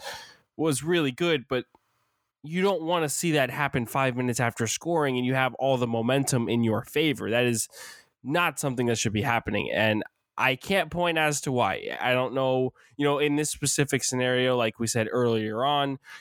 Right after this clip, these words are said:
you know, for me, it was not being able to contain the high press, but also, you know,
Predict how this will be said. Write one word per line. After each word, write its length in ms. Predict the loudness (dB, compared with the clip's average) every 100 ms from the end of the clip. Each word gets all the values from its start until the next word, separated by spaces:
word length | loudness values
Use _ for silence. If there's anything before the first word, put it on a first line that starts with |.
| -4
you 80 | 0
know, 100 | 0
for 160 | 0
me, 240 | 0 2 2
it 80 | 2
was 380 | 0 0 -2 0
not 240 | 0 2
being 240 | 0 2
able 180 | 2 0
to 120 | -4 -2
contain 460 | -2 0 0 2
the 80 | 2
high 240 | 0 0
press, 440 | -2 -2 -2 -2 -4
but 200 | -4 -2
also, 600 | 0 -2 0 0 0 -2 _ -20 -20 _
you 80 | -2
know, 240 | 0 0